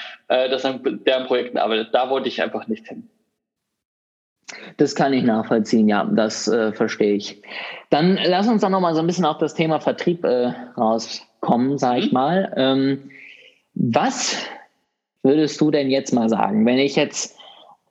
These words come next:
Speaker 2: den durchschnittlichen Podcast-Zuhörer hier habe, der,
Speaker 1: <laughs>
Speaker 2: ich sag mal, nicht so vorankommt in seinem Vertrieb? Äh, gibt's irgendeinen Punkt, den jeder irgendwie machen kann, um einfach zu sehen, dass es besser funktioniert oder was du auf jeden Fall jedem raten würdest?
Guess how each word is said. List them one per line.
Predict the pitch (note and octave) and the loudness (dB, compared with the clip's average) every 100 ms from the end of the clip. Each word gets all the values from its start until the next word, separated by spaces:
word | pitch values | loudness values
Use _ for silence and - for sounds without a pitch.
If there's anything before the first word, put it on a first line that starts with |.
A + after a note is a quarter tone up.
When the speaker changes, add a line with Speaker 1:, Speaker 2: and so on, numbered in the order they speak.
| _ | _
Speaker 2:
den | C3+ C3 | 2 4
durchschnittlichen | D3+ F3 D3+ C#3 C#3 | 2 2 2 2 0
Podcast-Zuhörer | D3+ D3 - C3+ B2 - C#3+ C#3 C3 B2 | 0 -2 -2 -4 -2 0 2 2 0 0
hier | B2+ A#2+ | 0 0
habe, | A#2+ A#2 A#2 A2+ A2+ - - - | 2 0 0 0 -2 -8 -20 -2
der, | B2 B2+ B2+ C3 - - | 0 2 0 -4 -6 -10
Speaker 1:
<laughs> | A#2+ - - _ _ | -10 -12 -16 _ _
Speaker 2:
ich | E3 | -4
sag | F#3 G#3 | 0 2
mal, | G3+ F3+ F3 C3 | 2 0 -2 -2
nicht | F#3+ B3+ G#3+ | 2 2 2
so | A3 | 0
vorankommt | G3 D#3 E3 D3 B2 | 0 0 0 -2 -2
in | B2 | 0
seinem | A#2+ A#2 A#2 | 0 0 0
Vertrieb? | A#2 - A#2+ - - - - | -2 0 -2 -4 -16 -12 -2
Äh, | D3 | 0
gibt's | D3 F#3+ - G3 | 2 0 0 2
irgendeinen | A#3 C4+ A3 | 2 4 2
Punkt, | G3+ G#3+ A3+ - | 4 2 2 0
den | F3+ F3+ F3+ D#3+ D#3 | 0 0 0 -2 0
jeder | D3+ G#3+ G#3 | 2 2 2
irgendwie | E3 E3 D#3 | 2 0 0
machen | D3 D3 D#3+ | 0 0 -2
kann, | D#3 D3 D3+ | 0 0 0
um | - C#3+ D3 | 0 0 0
einfach | - B2 C#3 C#3 B2+ - | 0 -2 -2 -2 -4 -6
zu | - C3+ | -2 2
sehen, | C3 C3+ | 2 2
dass | B2 B2 | 0 0
es | B2+ | 0
besser | - B2+ B2 | 0 0 0
funktioniert | - B2+ A#2+ B2+ C#3 | 0 -2 2 2 2
oder | B2+ | 2
was | A#2+ B2+ | 2 0
du | C#3 | -2
auf | B2 | 0
jeden | C3 B2+ | 0 0
Fall | B2+ | 0
jedem | B2+ C#3 C#3 A#2+ | 2 2 2 0
raten | - A2 - A#2+ A2 | -2 -2 -2 -6 -4
würdest? | G#1+ - - - | -4 -2 -4 -8